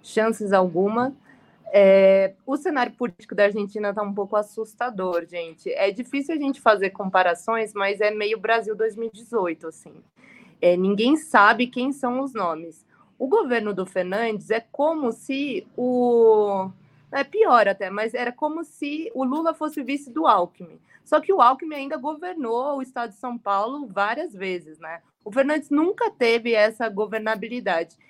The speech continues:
Então, a atuação dele foi muito difícil, é, teve várias fragilidades, inclusive algumas disputas com a própria Cristina. A Cristina é o nome mais forte,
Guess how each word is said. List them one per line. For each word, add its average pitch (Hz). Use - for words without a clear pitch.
Então, 285
a 311
atuação 277
dele 226
foi 277
muito 277
difícil, 240
é, 208
teve 226
várias 233
fragilidades, 240
inclusive 285
algumas 294
disputas 285
com -
a 294
própria 262
Cristina. 190
A 269
Cristina 320
é 320
o 320
nome 302
mais 285
forte, 226